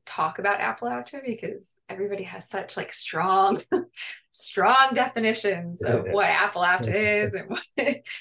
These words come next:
Speaker 1: I mean, I'm sure you know all of this, but
Speaker 2: Oh,
Speaker 1: as
Speaker 2: yeah,
Speaker 1: somebody
Speaker 2: yeah,
Speaker 1: from,
Speaker 2: yeah,
Speaker 1: like,
Speaker 2: yeah.
Speaker 1: way outside the region, it's just, I don't know, I'm just
Speaker 2: <laughs>
Speaker 1: really interested in it all.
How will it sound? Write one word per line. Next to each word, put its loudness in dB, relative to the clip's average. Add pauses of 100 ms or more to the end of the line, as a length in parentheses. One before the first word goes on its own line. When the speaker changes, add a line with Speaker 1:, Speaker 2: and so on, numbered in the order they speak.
(160)
Speaker 1:
I 4
mean, -4
I'm -4
sure -6
you -4
know -2
all 2
of -8
this, 0 (140)
but -4 (460)
Speaker 2:
Oh, 8
Speaker 1:
as 8
Speaker 2:
yeah, 8
Speaker 1:
somebody 4
Speaker 2:
yeah, 8
Speaker 1:
from, 2
Speaker 2:
yeah, 8
Speaker 1:
like, 0 (140)
Speaker 2:
yeah. -2
Speaker 1:
way 4
outside 2
the -6
region, -4
it's -8
just, -10
I -10
don't 4
know, 4
I'm 2
just -4
Speaker 2:
<laughs> -
Speaker 1:
really 2
interested -2
in -6
it -8
all. -10